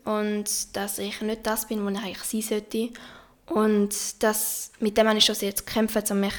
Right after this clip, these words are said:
einfach auch lernen zu akzeptieren. Und ja, ich würde mich am liebsten einfach, einfach verkrüchen,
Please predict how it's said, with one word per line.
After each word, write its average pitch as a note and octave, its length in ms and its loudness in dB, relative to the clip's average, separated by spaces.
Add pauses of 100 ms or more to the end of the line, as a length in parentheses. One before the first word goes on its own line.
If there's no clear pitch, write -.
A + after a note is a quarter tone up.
einfach G#3+ 520 2
auch G3+ 260 4
lernen G#3+ 340 2
zu G3+ 80 0
akzeptieren. A3 760 2 (720)
Und G3+ 480 4 (920)
ja, G3+ 440 6 (720)
ich A#3+ 160 2
würde A3+ 160 12
mich A#3+ 100 4
am A3+ 100 8
liebsten A3 240 6
einfach, A3 180 0 (580)
einfach A#3+ 300 0 (280)
verkrüchen, A#3 920 2